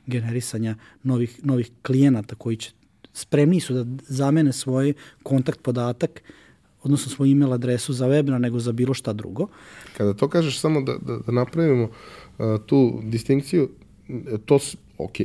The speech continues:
Speaker 2: to ima smisla i u ovom našem servisnom poslu gde su to neke usluge koje ti radiš pa sebe brandiraš, pa to,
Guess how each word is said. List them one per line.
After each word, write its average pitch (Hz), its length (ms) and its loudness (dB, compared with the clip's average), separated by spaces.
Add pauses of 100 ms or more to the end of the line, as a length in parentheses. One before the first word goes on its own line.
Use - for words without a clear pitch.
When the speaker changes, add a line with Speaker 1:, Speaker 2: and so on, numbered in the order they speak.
Speaker 2:
to - 120 -6
ima 90 200 0
smisla 104 520 0
i 101 180 0
u 107 80 4
ovom 98 340 2
našem 101 480 0
servisnom 104 640 -2
poslu 104 560 0
gde 95 380 0 (440)
su - 160 -8
to 107 180 -2
neke 101 280 0
usluge 104 400 0
koje 101 280 -2
ti 110 120 0
radiš 110 340 2
pa 101 100 -4
sebe 101 260 0
brandiraš, 110 580 0
pa 101 220 -4 (180)
to, - 140 -18